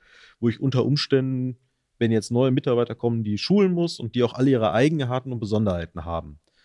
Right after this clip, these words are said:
So, und wenn ich jetzt aber sage, ich stehe dazwischen und sage, "Hey, kann ich das nicht irgendwie kombinieren?" Das ist genau das, wo wir gerade so ein bisschen dran sind, dass wir sagen, "Okay, wir gucken uns die verschiedensten Softwarekomponenten an, die überhaupt komplett genutzt werden im Unternehmen. Was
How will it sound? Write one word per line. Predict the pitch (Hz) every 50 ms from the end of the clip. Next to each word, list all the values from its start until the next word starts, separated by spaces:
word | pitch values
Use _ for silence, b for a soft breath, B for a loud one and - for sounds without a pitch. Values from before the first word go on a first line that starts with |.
| _ _ _ _ _ _
So, | - 101
und | 101 101
wenn | 156 147
ich | 143 156 -
jetzt | 170 - -
aber | 143 131 127 117
sage, | 117 117 131 135 127
ich | 120 -
stehe | - 131 123
dazwischen | 123 110 - - 135 147 143 - 131
und | 120
sage, | 113 117 -
"Hey, | 123 120 107 - - _ _ _ _ _ _ _ _ _ _
kann | - 139 123
ich | 151 156 -
das | 139 127 -
nicht | 131 113 -
irgendwie | 127 135 147 143 120 110
kombinieren?" | - - 131 127 127 123 123 135 156 151 117 90 80 - _ _ _ _ _ _
Das | - 110 120 139
ist | 143 131
genau | 123 127 110 113 117 123
das, | 117 117 120 - - -
wo | 107 95
wir | 104 117 127
gerade | 127 123 120 120 117 110
so | 107
ein | 110 107
bisschen | 113 - - 104
dran | 98 92 104 123
sind, | 131 135 120
dass | 117 -
wir | 117 104
sagen, | 113 113 113 110
"Okay, | 78 - - 143 - b b b b b b b b b b
wir | - 117
gucken | - - - 180 185 156 139
uns | 131 -
die | -
verschiedensten | 110 - 107 - - 143 147 151 - - 107
Softwarekomponenten | - - 120 - - - - - 123 117 104 110 104 104 101 95 92 98
an, | 85 101 123 170 202 -
die | - 120 117
überhaupt | - - 117 107 98 101 117 135 - _ -
komplett | - - 110 - - 127 139 - -
genutzt | 117 104 104 120 - - - - -
werden | 160 - - 151
im | 147
Unternehmen. | 151 156 - 156 151 156 165 180 180 - _
Was | - 208 117 - - -